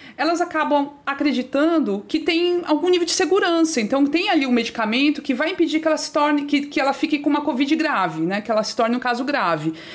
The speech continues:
E nisso, elas vão tomando aquela medicação e mesmo se com sintomas que começam a ficar, né, mais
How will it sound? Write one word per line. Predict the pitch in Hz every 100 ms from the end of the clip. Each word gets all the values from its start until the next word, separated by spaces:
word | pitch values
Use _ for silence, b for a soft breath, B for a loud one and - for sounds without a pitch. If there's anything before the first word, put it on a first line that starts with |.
| -
E | 302
nisso, | 302 381 415 - 285
elas | 269 302 311 -
vão | 220 240
tomando | 226 269 233 277 302
aquela | 262 220 185 175 190
medicação | 202 196 - 180 - 320 330 220 B -
e | 277 285 277 - _
mesmo | 254 302 427 381 359
se | - - 285 285 - -
com | - 320
sintomas | 320 294 285 277 262 214 208
que | 247
começam | 247 254 339 381 359 330 311
a | 285
ficar, | 277 277 262 254
né, | 240 285 240
mais | 226 208 196 - -